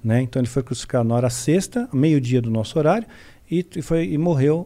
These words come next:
às três da tarde, ou hora nona no calendário judaico. Então, foi o horário que Jesus morreu. Então, pra eles é um número importante, né? É um número importante. Para os judeus, é um número divino. Para o satanismo, eles deformam isso daí,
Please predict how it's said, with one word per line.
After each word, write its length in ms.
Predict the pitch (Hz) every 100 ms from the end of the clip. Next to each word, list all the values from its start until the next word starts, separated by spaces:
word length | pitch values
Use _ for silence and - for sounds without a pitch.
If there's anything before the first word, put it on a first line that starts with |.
| -
às 140 | 170
três 240 | - 147 139
da 100 | 156
tarde, 400 | 151 143 156 156
ou 100 | 147
hora 200 | 151 147
nona 240 | 139 143
no 80 | 143
calendário 380 | 147 135 139 135
judaico. 320 | 151 110 101
Então, 120 | 151
foi 140 | -
o 40 | 151
horário 200 | 160 160
que 80 | 151
Jesus 260 | 151 156
morreu. 440 | 170 175 135 117 - - - - -
Então, 240 | - 143 190
pra 200 | - 160
eles 360 | 202 247 160
é 40 | 160
um 80 | 156
número 220 | 170 196
importante, 800 | 180 254 - 175 156 123 - - - -
né? 100 | 110
É 80 | 123
um 20 |
número 200 | 113 139
importante. 440 | - 196 175 123 120
Para 420 | 190 247 254 160 - -
os 180 | 156 151
judeus, 640 | 123 113 139 240 165 - 156
é 80 |
um 60 | 135
número 240 | 135 175
divino. 560 | 180 269 190 175 110 87 -
Para 140 | 139 151
o 20 |
satanismo, 600 | - 147 180 156 160 170
eles 140 | 185 156
deformam 800 | 220 - - 143 131 123 113 117
isso 300 | 120 - 156
daí, 320 | 160 156